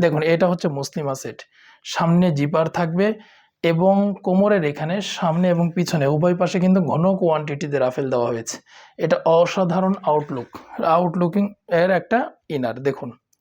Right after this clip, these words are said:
খুবই অসাধারণ দেখাচ্ছে। হাতা হবে স্মোকি হাতা বা ইলাস্টিক হাতা।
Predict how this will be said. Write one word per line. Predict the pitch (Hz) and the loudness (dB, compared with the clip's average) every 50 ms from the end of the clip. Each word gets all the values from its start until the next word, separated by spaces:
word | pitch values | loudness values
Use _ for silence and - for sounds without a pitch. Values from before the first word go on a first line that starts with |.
| _ _ - | _ _ -6
খুবই | - 262 247 233 | -2 0 2 2
অসাধারণ | 160 139 - 160 143 135 139 135 127 | 0 0 -2 -2 -2 -2 -2 -2 -2
দেখাচ্ছে। | 117 113 131 127 117 - - - - - _ - - - - - - - | -4 -4 -4 -6 -8 -8 -10 -12 -14 -18 _ -20 -20 -20 -20 -20 -12 -6
হাতা | - - - 123 175 - 233 240 | -2 0 0 2 2 2 2 2
হবে | 202 185 165 147 143 139 139 147 151 165 185 202 - - - | 4 2 0 0 0 0 0 0 0 0 0 -4 -6 -8 -12
স্মোকি | - - 202 180 170 175 170 - 220 | -6 -2 0 2 2 2 0 0 0
হাতা | 196 160 147 135 139 - 160 165 175 | 0 0 0 0 0 2 2 2 2
বা | 170 165 151 | 2 0 0
ইলাস্টিক | 143 139 135 135 - - 175 160 170 | 0 0 0 -2 -2 -4 -4 -2 -2
হাতা। | 170 160 - 202 | -2 -2 -2 -4